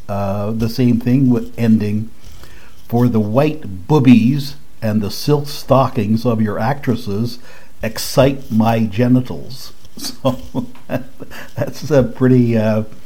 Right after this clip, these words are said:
in a way, it's kind of unusual because it's pretty direct language from Sam that way. In a certain kind of way, one might expect from some, if you read some of his writing, that, uh, he would, uh,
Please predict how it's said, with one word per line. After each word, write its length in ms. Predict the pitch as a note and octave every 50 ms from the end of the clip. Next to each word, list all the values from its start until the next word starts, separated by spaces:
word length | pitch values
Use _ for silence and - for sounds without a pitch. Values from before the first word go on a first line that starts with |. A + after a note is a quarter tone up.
| - - - - - - -
in 100 | C3+ C3
a 60 | C#3+ D3
way, 240 | D#3+ F#3 G3+ F#3+
it's 140 | F3 D3+ B2+
kind 220 | - C#3+ D3+ D3+ C#3+
of 120 | C3 B2
unusual 580 | B2+ B2 B2 B2+ D3+ E3+ D#3+ D3 A#2+ F#2+ G2 G#2
because 340 | G2+ A2+ A2+ G#2+ A2+ A2
it's 140 | A2 A2 G#2+ -
pretty 260 | - C3+ C#3 D3 C#3 B2+
direct 640 | A#2 A2 A2+ A2 G#2+ G#2+ A2+ A#2+ A#2+ B2 - -
language 440 | A2 A2 A2+ A#2+ B2 C#3 C3+ B2 A#2
from 380 | - - B2+ A#2 A#2 A2+ A2+ - - - - - -
Sam 420 | - - C3+ B2+ B2+ B2+ C3 B2+ B2+
that 220 | B2 B2 A#2+ A2
way. 320 | A#2 B2 C3 C#3+ C#3 C#3 C#3
In 200 | - - A#2+ B2
a 80 | B2
certain 320 | B2 - - E3 - - -
kind 260 | - C3 B2 A#2+ A#2
of 120 | A2+ A2
way, 240 | A2+ C3 C3 B2+ A#2+
one 260 | A2 G#2+ A2+ A#2 A#2
might 140 | A2+ A2+ A2
expect 520 | G#2+ - - - - C3+ C3+ C3 - -
from 340 | - - G#2+ G#2+ G2+ G2 F#2+ - - - - - - -
some, 480 | - - C3 C3+ C#3 B2 B2 - - - -
if 180 | B2 A#2+ -
you 80 | A#2+ A2+
read 280 | G#2+ A2+ B2 B2 A#2+ -
some 200 | - B2+ A2+ A2+
of 140 | G#2+ G2
his 180 | G#2+ A2 G2+ G#2
writing, 440 | A#2+ C#3 D3+ C3+ A#2 G#2 G#2 A2 G#2+
that, 260 | G#2+ G#2 G#2+ G#2 - - - - - - - - -
uh, 100 | - A2+
he 220 | A2 A#2 A2 A2 A2
would, 380 | G#2+ A#2+ B2 A#2 A2+ G#2+ G#2
uh, 220 | A#2 A2 A2 A2